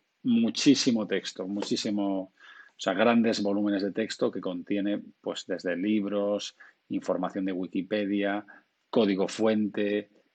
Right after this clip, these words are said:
eh, y otras, y otras fuentes de datos.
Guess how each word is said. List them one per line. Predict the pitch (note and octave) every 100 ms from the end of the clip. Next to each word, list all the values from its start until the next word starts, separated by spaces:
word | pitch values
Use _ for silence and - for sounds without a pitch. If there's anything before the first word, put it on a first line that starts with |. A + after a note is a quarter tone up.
| -
eh, | A2+ F#2 F2+ F2+
y | A2+ G2+
otras, | F#2+ F#2+ - - D#3+ _
y | B2+
otras | G#2 G2 F2+
fuentes | - G2 F2+ E2+
de | E2+
datos. | E2 - - -